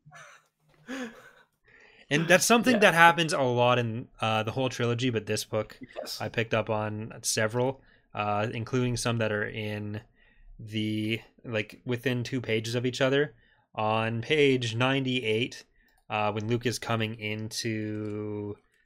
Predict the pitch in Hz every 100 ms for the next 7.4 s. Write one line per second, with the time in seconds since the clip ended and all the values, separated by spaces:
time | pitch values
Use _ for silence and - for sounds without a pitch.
0 | _ - 104 104 104 101 101 98 95 -
1 | 117 107 104 - 110 113 139 110 107 104
2 | - _ _ _ _ _ - 113 110 107
3 | 104 127 120 - 131 131 127 117 117 117
4 | 113 127 123 120 110 107 110 104 95 92
5 | 101 - 143 101 - - _ _ 120 117
6 | 131 120 - 160 165 - 107 101 131 -
7 | 120 113 - -